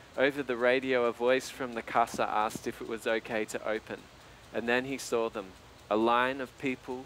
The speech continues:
some with towels around their necks and caps on their heads, marching towards him. They walked through the Durchreiterbecken he had just filled. He was shown where to sit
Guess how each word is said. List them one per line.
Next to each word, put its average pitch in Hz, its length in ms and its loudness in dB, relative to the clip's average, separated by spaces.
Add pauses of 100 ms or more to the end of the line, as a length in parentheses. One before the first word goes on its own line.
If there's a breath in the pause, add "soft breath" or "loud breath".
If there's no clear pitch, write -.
some 131 360 -2
with 123 200 -8
towels 117 600 0
around 110 320 -2
their 110 100 -6
necks 110 480 -8
and 107 160 -14
caps - 460 0
on 110 160 -6
their 104 120 -4 (120)
heads, 107 300 -6
marching 117 680 -2
towards 107 560 -6
him. 95 120 -14 (800 loud breath)
They 117 120 6
walked 131 380 2
through 127 320 -4
the 117 100 -2
Durchreiterbecken 110 1160 0
he 113 120 -8
had 104 140 -2
just 107 260 -4
filled. 110 380 -2 (540 loud breath)
He 127 100 2
was 113 180 -2
shown 131 480 0
where 120 160 -2
to - 140 -12
sit - 560 -4